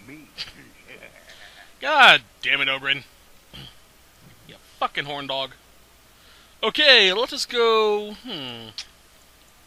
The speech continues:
Speaker 2: I'm trying to think if I should do it in order,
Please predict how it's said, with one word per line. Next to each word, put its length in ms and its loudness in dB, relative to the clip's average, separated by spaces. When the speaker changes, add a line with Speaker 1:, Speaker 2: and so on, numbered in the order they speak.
Speaker 2:
I'm 100 -8
trying 180 8
to 40 4
think 140 -2
if 60 0
I 40 2
should 160 -4
do 80 0
it 160 0
in 200 -4
order, 520 2